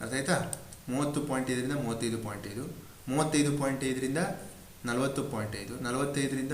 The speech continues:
ಐವತ್ತು, ಐವತ್ತು ಪಾಯಿಂಟ್ ಐದರಿಂದ ನೋಡಿ ಈ ರೀತಿ ಗರಿಷ್ಠ ಅಂದ್ರೆ ಐವತ್ತೈದು ಪಾಯಿಂಟ್ ಐದರಿಂದ ಅರವತ್ತು ಪಾಯಿಂಟ್ ಐದು ಅಂತಿದೆ ಅಂತ ತಿಳ್ಕೊಳ್ಳಿ.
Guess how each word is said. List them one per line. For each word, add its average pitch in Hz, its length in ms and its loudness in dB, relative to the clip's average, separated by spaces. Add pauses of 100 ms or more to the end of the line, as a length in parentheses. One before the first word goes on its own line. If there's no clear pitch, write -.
ಐವತ್ತು, 120 480 0
ಐವತ್ತು 135 320 0 (460)
ಪಾಯಿಂಟ್ 123 240 -2
ಐದರಿಂದ 131 260 0 (460)
ನೋಡಿ 123 140 2
ಈ 131 80 4
ರೀತಿ 127 240 0 (340)
ಗರಿಷ್ಠ 143 320 4
ಅಂದ್ರೆ 131 240 2
ಐವತ್ತೈದು 143 460 4
ಪಾಯಿಂಟ್ 123 240 0
ಐದರಿಂದ 117 340 0
ಅರವತ್ತು 120 400 0
ಪಾಯಿಂಟ್ 110 300 -2
ಐದು 104 180 -6
ಅಂತಿದೆ 98 300 -8
ಅಂತ 101 120 -8
ತಿಳ್ಕೊಳ್ಳಿ. - 340 -4